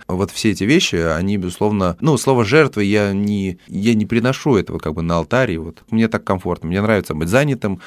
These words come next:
мне нравится, что у меня есть, э, хороший и любимый тыл, который меня прикрывает. Мне нравится, что у меня есть отличная команда, с которой я работаю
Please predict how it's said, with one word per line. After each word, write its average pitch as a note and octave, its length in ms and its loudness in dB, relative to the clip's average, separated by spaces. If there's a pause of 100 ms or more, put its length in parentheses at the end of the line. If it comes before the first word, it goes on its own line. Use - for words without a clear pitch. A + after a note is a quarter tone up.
(240)
мне F2+ 100 0
нравится, G2 360 0
что - 160 -4
у - 20 0
меня F2+ 160 0
есть, D#2+ 320 -4
э, D#2+ 280 -2 (360)
хороший F#2+ 400 2
и - 20 0
любимый F2+ 360 -2
тыл, C#3+ 260 0
который G#2 360 -2
меня F#2 140 -2
прикрывает. F2+ 520 -2
Мне D#2 100 -4
нравится, G2 260 0
что - 160 -6
у E2 40 -4
меня E2+ 160 0
есть D#2+ 160 -2
отличная - 380 -6
команда, A2+ 560 2
с - 80 -8
которой F2+ 360 0
я F2+ 180 0
работаю F2 560 -2